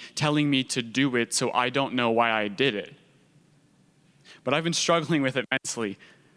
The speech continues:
Sometimes I feel like I'm in a dream and I zone in and out of reality when I please. I've been praying a lot, hoping to have someone to talk to.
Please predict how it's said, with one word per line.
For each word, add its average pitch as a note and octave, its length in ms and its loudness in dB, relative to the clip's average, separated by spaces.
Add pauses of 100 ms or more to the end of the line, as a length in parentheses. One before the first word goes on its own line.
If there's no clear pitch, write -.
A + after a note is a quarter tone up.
Sometimes E3 380 0
I - 20 2
feel D#3 200 2
like C#3+ 120 4
I'm C#3+ 100 2
in C3 80 2
a B2 60 0
dream B2+ 360 2
and B2+ 80 2
I A#2+ 180 -2 (200)
zone D3+ 280 2
in C#3+ 60 4
and C3+ 100 2
out C3 120 2
of A#2+ 100 -4
reality A#2 500 0
when A#2 120 -2
I A2 120 0
please. A2 360 -6 (960)
I've C#3 120 0
been D3+ 120 2
praying D#3+ 280 2
a D3+ 40 2
lot, C3+ 220 2
hoping D3 240 2
to C3 80 2
have C3 160 0
someone B2 220 -2
to A2+ 40 -2
talk A#2 300 -2
to. G#2+ 220 -6